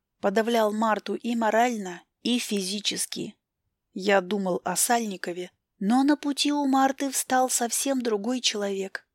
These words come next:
Он ворвался в кухню, толкнул ее в грудь и, направив на меня пистолет с глушителем, почему-то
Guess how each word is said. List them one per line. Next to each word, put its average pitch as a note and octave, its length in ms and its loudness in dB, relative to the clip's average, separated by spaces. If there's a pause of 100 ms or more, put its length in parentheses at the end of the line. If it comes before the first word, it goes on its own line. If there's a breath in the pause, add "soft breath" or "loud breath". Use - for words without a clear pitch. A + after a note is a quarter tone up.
(600)
Он G3+ 240 2
ворвался G#3+ 560 4
в - 80 -12
кухню, B3+ 540 0 (240)
толкнул A#3 520 4
ее G#3+ 360 0
в F#3 100 -6
грудь C4+ 420 -2
и, B3+ 120 -2
направив B3+ 560 -2
на B3 80 0
меня A#3+ 260 -2
пистолет A#3 560 -4
с G#3+ 80 -8
глушителем, G#3 760 -2
почему-то A3 760 -2